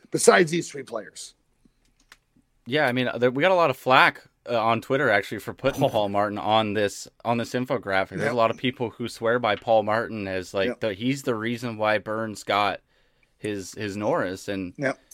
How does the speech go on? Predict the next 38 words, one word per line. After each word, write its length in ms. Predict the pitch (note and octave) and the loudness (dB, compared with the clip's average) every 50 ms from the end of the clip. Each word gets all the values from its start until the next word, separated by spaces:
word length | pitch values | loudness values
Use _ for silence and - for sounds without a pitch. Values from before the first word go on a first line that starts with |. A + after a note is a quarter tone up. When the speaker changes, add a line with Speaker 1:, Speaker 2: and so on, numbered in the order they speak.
| - | -16
Speaker 2:
in 100 | - G2 | -12 -6
reality, 460 | G2+ G2+ G2+ A2 D3 E3 C3+ A2 G#2 - - | -4 -2 0 0 0 0 -2 -4 -6 -6 -6
it's 180 | G2+ F#2+ - | -8 -8 -8
not. 420 | F#2+ F#2+ A#2+ F3 F#3 A#2 D2+ - - - | -6 -4 -4 -2 -4 -4 -8 -10 -10 -8
It 140 | G2 F2+ | -8 -6
was, 440 | - G#2+ G#2+ G2+ F#2 F2+ - - - _ _ _ _ _ _ _ _ _ _ _ _ - | -4 -4 -4 -4 -4 -6 -12 -18 -20 _ _ _ _ _ _ _ _ _ _ _ _ -8
uh, 200 | - G#2 G2+ F#2+ - | -4 -2 -2 -2 -2
it 120 | - A2+ A#2 | -2 -4 -4
was 320 | A#2 A2+ G#2+ - - - _ - - _ _ _ | -4 -4 -6 -8 -14 -18 _ -20 -20 _ _ _
Brent 260 | C#3 - A2 A2+ C3+ C3 | -6 -2 -2 0 0 0
Burns' 380 | C3+ C3 C3+ C3 C3 B2+ A#2+ - | 0 0 0 0 -2 -4 -6 -6
stellar 440 | - - - G2 G#2 A#2 B2 B2+ | -8 -4 0 2 2 2 2 0
gameplay, 720 | - G#2+ G#2 A#2 C3+ C#3+ - - G2 F#2 F#2+ G#2+ A#2 B2 A#2+ _ _ - | -2 -4 -6 -4 -6 -6 -4 -2 0 0 0 0 -2 -6 -12 _ _ -6
uh, 60 | A#2+ A#2 | -4 -4
Speaker 1:
Yep. 80 | F#2+ | -2
Speaker 2:
in 120 | G#2+ G#2+ G2 | -2 -6 -4
play 240 | - A2+ A2+ B2 A2 | 0 2 2 2 4
as 180 | G2 A2 G#2+ | 2 0 0
an 80 | A2+ G2+ | -2 -4
offensive 500 | C#2+ F2 F#2+ G#2+ - - A#2 G2+ - A2 | -4 -4 -4 -4 -2 -4 -6 -6 -6 -8
defenseman 580 | G#2 A2 A2 - A2+ C#3+ - - - G2 F#2 F2+ | -8 -8 -6 -4 -4 -4 -6 -6 -8 -6 -6 -4
that 160 | F2+ E2+ - | -6 -6 -4
led 160 | F2 G2 F#2 | -2 -4 -4
Speaker 1:
Yep. 80 | - F#2+ | -2 -4
Speaker 2:
him 100 | F#2+ F#2 | -8 -8
to 120 | - G2 F#2+ | -6 -8 -6
winning 280 | F2+ F#2 F#2 F2+ F2+ | -6 -6 -6 -6 -8
a 60 | F2+ F2 | -8 -8
Norris 300 | F2+ F2+ F2 E2+ E2+ - | -8 -8 -8 -8 -10 -10
Speaker 1:
Yep. 40 | - | -6
Speaker 2:
Trophy. 420 | - F#2+ F2+ - - F2 D2+ B1+ | -6 -6 -6 -6 -8 -10 -8 -8
Uh, 40 | E2+ | -8
you 140 | F2+ E2+ G#2 | -8 -8 -10
know, 60 | G2+ - - - - _ - | -12 -14 -18 -20 -16 _ 0
Paul 180 | D3 D#3 F3+ F#3 | 2 2 2 4
Martin 380 | D3 C#3+ D3+ - C#3 C#3 A#2+ | 2 0 0 0 -2 -2 -2
went 260 | G#2 A#2+ B2 - - | -2 -4 -4 -4 -6
from, 440 | _ - B2 A2+ A2 G#2 G2+ F#2+ F2+ | _ -4 -2 -2 0 -2 -4 -6 -10